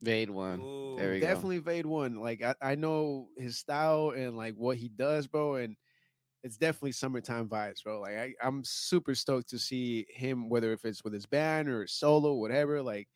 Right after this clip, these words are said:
Speaker 1: Or with G D.
Speaker 3: and G D. Hell yeah, dude. Like, that's, that's the people that I'm, like, hella excited to see, uh,
Speaker 2: Yeah.
Speaker 3: i-, i-, in the near future.
Speaker 2: Uh, T-Laced Up is saying, "Bump some F K G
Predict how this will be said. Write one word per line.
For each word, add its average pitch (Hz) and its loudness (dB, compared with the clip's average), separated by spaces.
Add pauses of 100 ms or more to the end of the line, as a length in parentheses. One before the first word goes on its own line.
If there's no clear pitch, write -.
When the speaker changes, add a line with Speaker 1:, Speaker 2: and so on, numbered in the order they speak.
(120)
Speaker 1:
Or 120 8
with 107 6
G 113 0
D. 127 -4 (580)
Speaker 3:
and 180 4
G 131 0
D. 120 2
Hell 160 4
yeah, 123 2
dude. 131 -4
Like, 120 -4
that's, 147 2
that's 160 4
the 143 -8
people 127 0
that 117 -2
I'm, 147 0
like, 113 -2 (140)
hella 127 -2
excited 113 -4
to - -18
see, 117 -6
uh, 107 -4
Speaker 2:
Yeah. 101 -8 (140)
Speaker 3:
i-, 123 -8
i-, 123 -6
in 120 -6
the 120 -6
near 120 -4
future. 107 -12 (440)
Speaker 2:
Uh, 113 -6 (1900)
T-Laced 151 -10
Up 151 -6
is 139 -12
saying, 147 -8
"Bump 151 -6
some 151 -6
F 147 -4
K 151 -4
G 156 -8